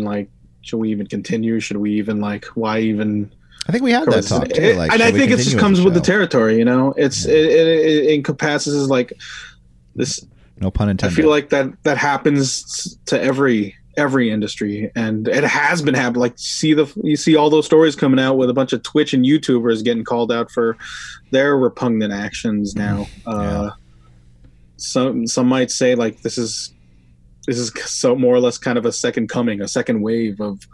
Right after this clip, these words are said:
Speaker 1: of Me Too's, and, you know, like, the more the be-,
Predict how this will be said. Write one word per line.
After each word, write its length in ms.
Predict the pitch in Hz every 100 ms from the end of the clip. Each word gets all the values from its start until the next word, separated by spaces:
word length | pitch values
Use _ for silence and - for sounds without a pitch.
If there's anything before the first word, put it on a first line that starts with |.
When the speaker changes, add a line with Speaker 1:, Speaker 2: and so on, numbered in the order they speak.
| - - - - _ -
Speaker 1:
of 140 | 110
Me 160 | 107 104
Too's, 460 | - 123 110 98 104
and, 260 | 98 101 98
you 80 | 113
know, 220 | 131 131
like, 340 | 123 110 107 - _ - - - - _ _ - _ _ - -
the 100 | -
more 240 | 117 131
the 100 | 139
be-, 120 | 120